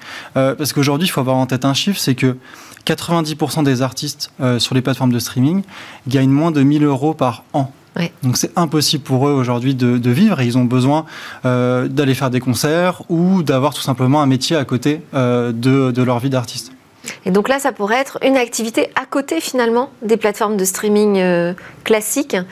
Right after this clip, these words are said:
Speaker 2: une activité avec d'autres, d'autres œuvres. Est-ce que ce sont des œuvres, euh,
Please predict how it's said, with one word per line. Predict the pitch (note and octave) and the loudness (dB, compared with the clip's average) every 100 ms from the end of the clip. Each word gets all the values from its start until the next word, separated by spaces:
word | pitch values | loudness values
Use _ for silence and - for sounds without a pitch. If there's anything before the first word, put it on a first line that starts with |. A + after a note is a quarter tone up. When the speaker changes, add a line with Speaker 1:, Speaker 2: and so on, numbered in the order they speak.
| - - - | -14 -12 -2
Speaker 2:
une | G3 | 0
activité | G3 F#3+ G3+ G3 C4 | 0 -2 -2 2 2
avec | C#4 A3+ F3+ F3 | 2 2 0 0
d'autres, | A#3 D#4 D#4 - A#3 | 2 2 0 -2 0
d'autres | F3+ F3+ B3+ B3+ A#3+ A3+ G#3+ | -2 2 2 2 2 4 4
œuvres. | C#4 F4 | 2 0
Est-ce | G3 - | 0 0
que | |
ce | D#4+ C#4+ | 2 2
sont | - D4+ | 2 4
des | A#3 A3 | 4 4
œuvres, | C4+ A#3+ | 2 2
euh, | G#3 F#3+ | 2 0